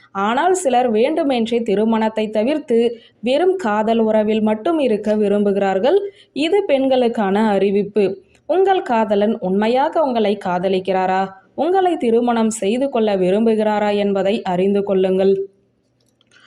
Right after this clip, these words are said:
ஒரு உறவில் ஒருவரின் உண்மையான நோக்கங்களை தீர்மானிப்பது என்பது சவாலானதாக இருக்கலாம். ஆனால், உங்கள் காதலன் உங்களை திருமணம் செய்து கொள்ள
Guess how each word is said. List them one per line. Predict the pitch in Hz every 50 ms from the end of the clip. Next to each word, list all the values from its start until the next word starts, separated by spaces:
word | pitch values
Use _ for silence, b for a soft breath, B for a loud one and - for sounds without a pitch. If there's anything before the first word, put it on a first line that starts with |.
| b b b b -
ஒரு | 247 254 254 254 254
உறவில் | 240 262 294 349 392 330 285 277 285 269
ஒருவரின் | 247 233 226 220 220 220 214 214 208 202
உண்மையான | 202 214 220 226 226 220 220 214 214 208
நோக்கங்களை | 214 208 233 294 - - 339 320 302 277 - 247
தீர்மானிப்பது | 226 233 214 220 226 226 226 220 220 220 214 214 214 208 202 214 214
என்பது | 226 254 311 320 277 208 208 233 - -
சவாலானதாக | - 294 320 349 339 311 294 254 214 202 196 185 180 180 170
இருக்கலாம். | 185 226 247 226 202 196 196 - 202 196 190 185 - B B B B B
ஆனால், | B 180 185 196 208 233 294 359 370 330
உங்கள் | 294 262 240 240 240
காதலன் | - 208 202 233 277 285 262 226 208 208 226 226 -
உங்களை | - 214 247 302 359 349 339 311 269 247
திருமணம் | 247 - 220 214 226 226 226 220 220 220 220 -
செய்து | - 214 254 269 311 302
கொள்ள | 311 226 202 196